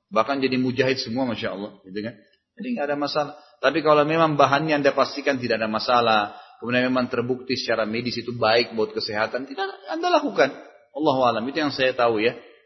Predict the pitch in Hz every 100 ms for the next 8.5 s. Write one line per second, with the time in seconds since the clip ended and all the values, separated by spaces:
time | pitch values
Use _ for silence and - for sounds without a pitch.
0 | _ 110 123 123 135 147 180 170 147 131
1 | 127 127 123 135 165 175 - _ - -
2 | - 113 117 113 104 - - _ 117 127
3 | 127 127 120 - - _ _ _ - _
4 | _ _ _ _ _ _ 120 147 139 131
5 | 147 156 143 156 170 160 139 139 139 143
6 | 131 117 113 123 120 95 87 - 123 127
7 | 123 127 131 113 107 110 110 120 110 98
8 | 117 101 98 101 127